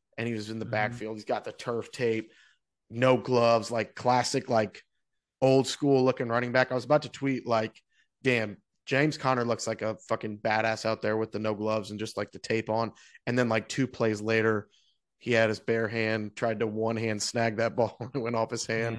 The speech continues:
Speaker 2: Yeah.
Speaker 1: into the
Speaker 2: Yeah.
Speaker 1: defender. <laughs> I was like, "Uh, well, I probably won't tweet that out because maybe he needed gloves on that play."
Speaker 2: Eh,
Speaker 1: But,
Speaker 2: still looks
Speaker 1: um,
Speaker 2: cool.
Speaker 1: I thought it kinda looked badass, um, with the
Speaker 2: Yeah.
Speaker 1: rain coming.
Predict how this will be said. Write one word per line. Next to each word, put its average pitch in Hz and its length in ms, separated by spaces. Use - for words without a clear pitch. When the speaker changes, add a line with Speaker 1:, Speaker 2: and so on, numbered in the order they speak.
Speaker 2:
Yeah. 117 180
Speaker 1:
into 123 180
the 120 60
Speaker 2:
Yeah. 120 100
Speaker 1:
defender. 117 580
<laughs> - 40
I 190 160
was 185 160
like, 160 180
"Uh, 165 320
well, 190 300
I - 40
probably 202 280
won't 147 160
tweet 143 220
that 127 160
out 123 280
because 120 240
maybe 131 280
he 127 80
needed 117 320
gloves 120 440
on 120 140
that 120 220
play." 117 360
Speaker 2:
Eh, 180 140
Speaker 1:
But, 139 160
Speaker 2:
still 127 80
looks 151 140
Speaker 1:
um, 131 240
Speaker 2:
cool. 117 100
Speaker 1:
I 160 80
thought 127 240
it 127 120
kinda 123 220
looked 113 220
badass, 110 480
um, 117 280
with 113 120
the 110 80
Speaker 2:
Yeah. 120 80
Speaker 1:
rain 117 220
coming. 117 340